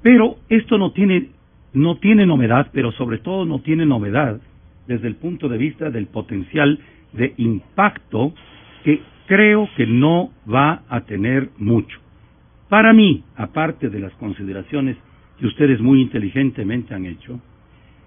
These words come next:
yo lo que diría es que no se trata de ofrecer proyectos en marcha, empresas en marcha del Estado, no, sino que el Estado ya no tiene dinero, pero tiene ciertas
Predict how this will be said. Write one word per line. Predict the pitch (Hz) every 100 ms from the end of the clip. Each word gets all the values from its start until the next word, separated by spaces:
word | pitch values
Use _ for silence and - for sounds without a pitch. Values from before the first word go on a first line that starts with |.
| _ _ _
yo | 135 185
lo | 165
que | 135
diría | 110 117 143 131 165 - - _ _ _ _ _ _ -
es | 120 -
que | 131 120 - _ _ _ -
no | 123 220
se | - 165
trata | - 175 196 - 107 - -
de | 107 -
ofrecer | 104 92 - 147 135
proyectos | 113 95 120 131 127 - - - _ - _ -
en | 92 90
marcha, | 107 156 175 - 170 - -
empresas | 98 80 120 127 - 98
en | 90 85
marcha | 110 180 - 170
del | 127 120
Estado, | 107 - 165 175 170 - _ - -
no, | 180 220 - - - _ - - - -
sino | 196 226
que | 254 226
el |
Estado | 202 - 247 233 202
ya | 196
no | 190
tiene | 160 190
dinero, | 160 110 123 143 139
pero | 123 110
tiene | 135 143 151 - _ _ _ _ -
ciertas | 190 294 277 - 220